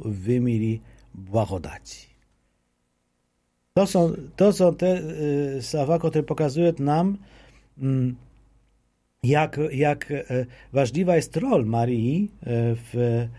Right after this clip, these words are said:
e, w tym procesie, e, procesie spasienia, e, ludzkiego rodu. Em, że to, mm, Maria, będący, e, będący, e, Macierią Jezusa Chrysta,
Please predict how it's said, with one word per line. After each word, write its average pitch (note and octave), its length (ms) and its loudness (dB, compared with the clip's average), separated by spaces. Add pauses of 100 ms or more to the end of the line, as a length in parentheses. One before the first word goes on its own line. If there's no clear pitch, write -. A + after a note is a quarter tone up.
(240)
e, A2+ 260 -2
w A2 460 -6
tym C#3+ 360 2 (420)
procesie, D3+ 760 0 (340)
e, B2 320 2
procesie C#3+ 640 0 (300)
spasienia, D3 1000 0
e, A#2 460 -2
ludzkiego A#2+ 520 0
rodu. F#2 340 -6 (720)
Em, A#2+ 480 2
że A2+ 80 -6
to, C3+ 320 0 (400)
mm, B2+ 440 -6
Maria, D#3+ 560 4 (1000)
będący, C3+ 760 2 (320)
e, B2 300 2
będący, C3+ 720 0
e, B2 220 0
Macierią C#3+ 640 0
Jezusa D#3+ 280 -4
Chrysta, D#3+ 540 -6